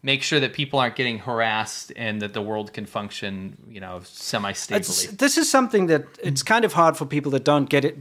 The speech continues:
Speaker 2: involved in geopolitics to understand,
Speaker 1: Sure.
Speaker 2: okay? Basically, the current world order as it stands right now, and that means right now, you order something, it gets shipped from China to your country, okay?
Speaker 1: Yeah.
Speaker 2: That would not be able to happen without nato.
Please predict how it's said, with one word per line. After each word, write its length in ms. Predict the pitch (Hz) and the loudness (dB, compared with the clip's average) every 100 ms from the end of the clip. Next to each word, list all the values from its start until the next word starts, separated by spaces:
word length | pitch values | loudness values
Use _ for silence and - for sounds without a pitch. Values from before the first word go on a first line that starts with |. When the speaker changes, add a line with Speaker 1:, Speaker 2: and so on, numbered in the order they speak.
| 151 | -2
Speaker 2:
involved 400 | 139 139 139 135 | 4 4 4 2
in 80 | |
geopolitics 720 | 120 135 123 143 127 113 123 - | 4 4 4 2 -2 -2 -4 -4
to 80 | |
understand, 500 | 117 110 - 143 101 | -6 -4 0 0 0
Speaker 1:
Sure. 60 | 104 | -4
Speaker 2:
okay? 300 | 117 151 156 - - - - | 2 4 4 0 -16 -6 4
Basically, 560 | 214 214 220 196 165 - - _ | 4 4 4 4 4 -2 -20 _
the 100 | - | -2
current 360 | 165 240 277 240 | 2 6 6 6
world 320 | 180 180 160 | 8 8 6
order 320 | 180 175 175 180 | 4 6 6 6
as 180 | 170 175 | 4 2
it 120 | 196 | 0
stands 480 | - - 190 170 151 | -2 4 6 6 4
right 240 | 160 165 165 | 4 4 2
now, 240 | 151 135 | 2 2
and 120 | 151 | 2
that 200 | 175 190 | 2 2
means 380 | 196 185 156 - - | 2 2 2 -2 -4
right 360 | 135 175 254 175 | 4 6 6 4
now, 440 | 151 139 160 196 _ _ _ _ _ 160 | 4 4 2 -2 _ _ _ _ _ -2
you 180 | 214 262 | 6 8
order 200 | 220 202 | 8 6
something, 500 | 202 175 185 180 190 | 4 4 4 2 0
it 140 | 147 | 0
gets 180 | 175 - | 2 2
shipped 260 | - 196 | 2 0
from 200 | - 165 | 0 0
China 420 | 147 - 160 160 147 | 2 2 4 4 2
to 480 | - 147 139 139 123 | 0 2 4 2 4
your 180 | 139 127 | 4 4
country, 340 | 135 117 107 98 92 - _ | 0 -6 -10 -12 -16 -20 _
okay? 180 | 135 180 | 2 2
Speaker 1:
Yeah. 80 | 196 - _ _ _ _ _ _ _ | 2 -8 _ _ _ _ _ _ _
Speaker 2:
That 240 | 156 202 240 | 2 2 4
would 120 | 233 | 4
not 180 | 214 214 | 4 6
be 80 | |
able 220 | 180 170 165 | 6 6 2
to 120 | 160 | 2
happen 340 | 139 220 170 | 2 2 2
without 300 | 131 127 117 | 0 -2 -4
nato. 320 | 120 113 113 | -8 -10 -12